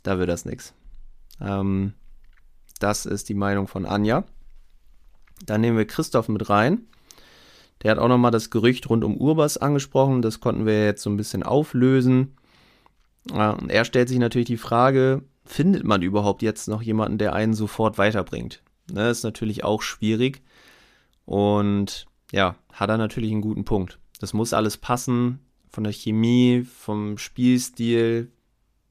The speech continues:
Der Markt ist nie einfach. Klar, ist eine Floskel, kann man vielleicht auch für einzahlen ins Phrasenschwein, aber wenn ich jetzt Sebastian Furchner fragen würde, würde er mir das wahrscheinlich bestätigen.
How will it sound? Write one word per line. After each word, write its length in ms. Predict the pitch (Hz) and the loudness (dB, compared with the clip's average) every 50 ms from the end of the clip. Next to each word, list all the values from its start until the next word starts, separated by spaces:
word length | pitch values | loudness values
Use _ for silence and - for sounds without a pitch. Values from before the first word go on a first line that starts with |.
| _ - | _ -4
Der 100 | 98 101 | -2 0
Markt 340 | 104 110 110 113 117 - - | 2 2 2 2 0 -2 -6
ist 200 | - 117 - - | -8 -8 -4 -2
nie 180 | 110 104 104 | 0 0 0
einfach. 640 | 85 101 110 127 139 143 139 151 147 147 - - - _ _ _ _ - - - - - - _ - | 2 2 2 2 2 0 0 0 -2 -2 -4 -6 -14 _ _ _ _ -20 -20 -20 -20 -20 -20 _ -10
Klar, 240 | - 107 107 110 117 | -4 0 0 0 0
ist 100 | 113 - | 0 -4
eine 80 | 107 | -6
Floskel, 500 | - - - 117 120 127 - - 127 127 | -6 -2 0 0 0 0 0 -2 -2 -2
kann 160 | 127 - 120 | -2 -2 -2
man 100 | 113 107 | -2 -2
vielleicht 220 | - - 104 107 110 | -2 -2 -2 -2 -2
auch 100 | 113 113 | -2 -2
für 160 | - 107 69 | -4 -2 -2
einzahlen 460 | 76 101 107 123 - - 117 113 110 | 0 0 0 -2 -2 -2 -2 -2 -2
ins 120 | 104 104 - | -2 -4 -4
Phrasenschwein, 640 | - 110 107 110 113 120 117 - - 123 117 117 113 | 0 2 2 2 2 0 -2 -4 -2 -2 0 0 2
aber 180 | 107 104 104 | 0 0 0
wenn 120 | 101 104 107 | 0 0 0
ich 120 | 104 101 | 0 -2
jetzt 160 | 107 98 - | -4 -6 -4
Sebastian 440 | - 110 101 104 104 - - 104 101 | -4 -4 -4 -4 -4 -2 -4 -4 -4
Furchner 340 | - - 113 117 127 113 107 | -2 -2 -2 -2 0 -2 -4
fragen 340 | - - 110 104 104 104 101 | -2 -2 -2 0 0 0 0
würde, 220 | 101 101 101 95 | 0 0 0 0
würde 220 | 98 101 98 101 95 | 0 0 0 0 0
er 80 | 98 | -2
mir 120 | 98 98 98 | -2 -2 -2
das 200 | 98 95 - - | -2 -4 -4 -6
wahrscheinlich 420 | 92 - - 95 92 95 95 - | -8 -6 -6 -6 -6 -6 -6 -6
bestätigen. 640 | - 95 - - 107 110 123 123 120 127 147 156 | -8 -8 -6 -4 -2 -2 0 0 0 0 -2 -4